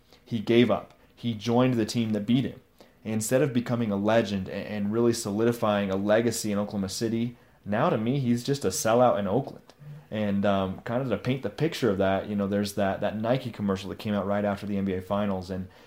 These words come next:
if you haven't seen it, pretty much there's a bunch of people criticizing him, saying that he's soft, that he's not a leader, all these things. But at the end of the commercial, he's ho-, he's, uh, hoisting up the championship trophy, and,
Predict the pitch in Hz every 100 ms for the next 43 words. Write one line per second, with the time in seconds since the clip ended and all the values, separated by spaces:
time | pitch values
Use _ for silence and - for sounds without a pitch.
0 | - - 110 110 113 120 101 - 123 117
1 | 98 107 104 101 98 - 98 95 95 101
2 | - 98 - 110 101 107 101 98 98 95
3 | 98 98 95 95 101 95 95 92 - 98
4 | 95 98 92 95 92 95 95 92 98 -
5 | 98 95 95 - - - - 113 110 101
6 | 95 107 104 98 95 104 98 104 104 113
7 | 113 101 101 95 90 117 110 - 104 98
8 | 95 - 101 101 98 98 - 104 98 98
9 | 92 92